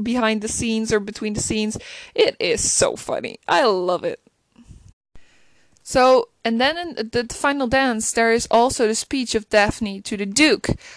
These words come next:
which makes the Duke say, like, "You should call me Simon. So from now on, I will call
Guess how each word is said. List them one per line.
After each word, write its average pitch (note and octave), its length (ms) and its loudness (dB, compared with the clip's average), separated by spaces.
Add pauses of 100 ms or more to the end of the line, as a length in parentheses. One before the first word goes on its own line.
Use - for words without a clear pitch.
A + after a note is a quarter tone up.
(140)
which G#3+ 480 2 (200)
makes G#3 280 -2
the G3+ 160 -4 (180)
Duke A3 320 0
say, G3 320 4
like, - 240 -6
"You A3 180 -6
should - 240 -4
call G3+ 200 4
me G3 140 -6
Simon. C4 600 -2
So G#3+ 220 -4
from A3+ 160 -4
now C4 180 4
on, G3+ 180 0
I G#3 160 0
will G3 160 -2
call G#3 500 2